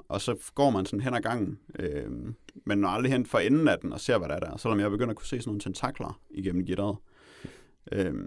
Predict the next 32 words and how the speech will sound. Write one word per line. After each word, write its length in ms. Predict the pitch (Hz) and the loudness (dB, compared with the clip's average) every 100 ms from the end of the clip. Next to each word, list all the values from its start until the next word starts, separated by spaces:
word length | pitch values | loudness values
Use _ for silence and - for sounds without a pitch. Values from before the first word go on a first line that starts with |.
| 87 113 - - - | -6 -8 -14 -20 -4
så 60 | 123 | 4
der 80 | |
er 80 | 139 | 4
sådan 120 | 165 | 6
et 80 | 180 | 2
sideplot 500 | - 185 220 123 117 | 4 2 4 2 0
med 80 | 104 | 0
ham, 180 | 113 127 | 0 0
som 160 | - | 0
jeg 80 | 104 | 4
er 40 | 151 | 6
lidt 160 | 196 | 6
interesseret 520 | 165 147 - 196 147 | 4 2 0 0 0
i, 60 | 98 | 0
faktisk. 420 | 101 104 107 110 - | -2 -6 -8 -8 0
Øh, 280 | 104 101 | 4 4
man 180 | 101 104 | 4 0
finder 180 | - 147 | 2 2
også 180 | 113 120 | 2 -2
en 60 | |
lille, 160 | 113 127 | 0 -2
der 120 | 120 | 2
er 40 | 123 | 6
en 40 | |
lille 160 | 139 147 | 6 6
pige, 340 | - 147 180 | 2 2 2
der 120 | - | 0
løber 220 | 101 87 | 0 2
rundt 180 | 90 110 | 0 0
og 60 | 92 | 0
er 40 | |
død 180 | 104 | 0